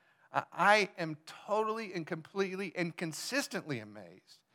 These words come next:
at God's redemptive work in our broken lives. And I can't help but listen to these stories and give praise to God for the good work that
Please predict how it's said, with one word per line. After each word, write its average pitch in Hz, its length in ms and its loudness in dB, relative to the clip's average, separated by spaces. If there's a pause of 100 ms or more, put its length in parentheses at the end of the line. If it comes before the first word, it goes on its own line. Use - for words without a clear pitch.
(320)
at 165 120 2
God's 196 340 12
redemptive 180 920 4
work 156 440 4 (540)
in 139 100 -2
our 151 100 10
broken 156 400 6
lives. 127 280 2
And 151 100 0
I 220 80 4
can't 208 380 -2 (220)
help 240 440 12 (360)
but 170 240 4
listen 233 360 6
to 160 120 -6
these 143 200 0
stories 226 720 6 (840)
and 165 120 -6
give 165 320 -2
praise 247 520 2
to 175 120 -2
God 180 420 4
for 165 100 -2
the 147 120 0
good 185 460 -6
work 175 240 6
that 156 160 -2